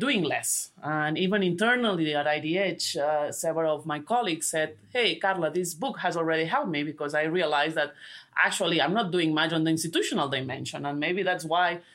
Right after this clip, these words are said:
this last half a year, this didn't work." So it helps, uh, practitioners, uh, reflect on what they are doing, but even more importantly, uh, reflect on what they are still not doing or not, not focusing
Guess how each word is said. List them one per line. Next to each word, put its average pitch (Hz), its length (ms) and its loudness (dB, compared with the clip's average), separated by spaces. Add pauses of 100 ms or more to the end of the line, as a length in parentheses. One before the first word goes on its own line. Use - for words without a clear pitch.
(120)
this 180 320 2
last 180 260 2
half 190 220 2
a 160 60 0
year, 196 340 4
this 180 220 0
didn't 190 260 0
work." 311 300 0
So 156 400 0 (340)
it 185 160 -2
helps, 247 600 0
uh, 165 240 2
practitioners, 170 920 0 (460)
uh, 160 420 2
reflect 190 640 0 (120)
on 170 260 2
what 208 200 2
they 294 120 2
are 160 140 2 (100)
doing, 196 320 2
but 185 220 -2
even 190 220 2
more 247 200 2
importantly, 151 800 -2 (220)
uh, 156 260 0
reflect 180 380 0
on 160 180 0
what 156 180 2
they 160 140 2
are 147 180 0 (400)
still 381 320 2
not 175 180 2
doing 202 340 2
or 165 120 2
not, 190 320 -2
not 185 180 -2
focusing 139 680 -2